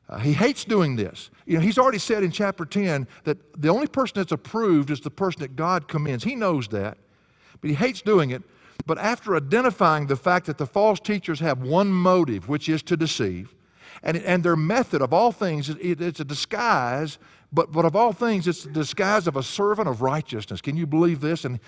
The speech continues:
he understood that and told the Corinthians that. And their master, their example, is the devil himself. Paul then says in verse sixteen,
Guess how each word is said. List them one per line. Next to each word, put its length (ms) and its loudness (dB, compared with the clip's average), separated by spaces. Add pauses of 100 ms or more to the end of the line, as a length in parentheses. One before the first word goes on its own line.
he 160 0
understood 460 -2
that 220 -2
and 100 -14
told 260 0
the 120 -4
Corinthians 500 -6
that. 240 -8 (580)
And 160 2
their 140 6
master, 680 0
their 160 -2
example, 680 0 (200)
is 120 -2
the 100 -2
devil 520 2
himself. 560 -2 (340)
Paul 280 2
then 280 4
says 380 0
in 120 -2
verse 240 0
sixteen, 580 -4